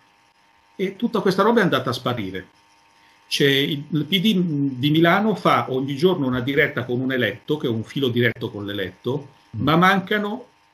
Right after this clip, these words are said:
Speaker 1: i, gli ambiti di approfondimento, specialmente quelli fuori dal mainstream covid. Ecco perché, quindi arrivo all'argomento delle serate, eh, ho fatto, abbiamo fatto una prova settimana scorsa per vedere se funzionava il software, tra l'altro un appello se qualcuno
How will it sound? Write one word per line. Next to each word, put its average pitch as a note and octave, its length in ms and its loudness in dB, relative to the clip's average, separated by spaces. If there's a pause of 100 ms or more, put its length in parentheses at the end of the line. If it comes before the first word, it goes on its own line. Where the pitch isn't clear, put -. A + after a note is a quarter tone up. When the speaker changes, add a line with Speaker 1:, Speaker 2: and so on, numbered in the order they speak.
Speaker 1:
i, D3+ 240 -8
gli F3 80 2
ambiti F3+ 300 0
di D3+ 60 2
approfondimento, E3+ 720 -2
specialmente D#3+ 540 -4
quelli C#3+ 260 -2
fuori C#3 280 0
dal A#2 380 -2
mainstream A#2+ 840 -2 (380)
covid. B2 540 -2 (640)
Ecco F3+ 320 -2
perché, E3+ 460 2
quindi B2+ 260 -4
arrivo B2+ 260 -4
all'argomento B2 540 -4
delle A#2+ 140 -2
serate, D#3 600 -4 (580)
eh, G2+ 400 -8
ho B2 120 -4
fatto, C3+ 280 -2
abbiamo B2 200 -2
fatto C#3 200 0
una C3 120 0
prova C3+ 320 2
settimana A#2 460 -4
scorsa B2 360 -2
per A#2 140 -8
vedere A#2 260 0
se A#2 140 -8
funzionava A2+ 440 -2
il A#2 60 0
software, D#3+ 580 0
tra G#2 140 -4
l'altro A2+ 220 0
un A2+ 100 -2
appello A#2+ 360 2
se A#2 140 -8
qualcuno A2+ 580 -6